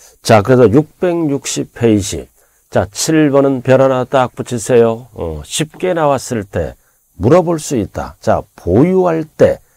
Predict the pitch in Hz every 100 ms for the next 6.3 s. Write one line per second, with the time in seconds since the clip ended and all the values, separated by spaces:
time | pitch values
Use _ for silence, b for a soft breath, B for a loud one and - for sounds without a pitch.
0 | b b b 127 131 131 127 123 135 117
1 | - 120 - - 123 120 110 _ - -
2 | 143 135 - - 135 135 139 131 131 139
3 | 135 - 110 131 135 131 - 220 202 b
4 | b b _ - - 147 127 123 120 _
5 | _ _ _ - 120 165 180 185 180 180
6 | 151 80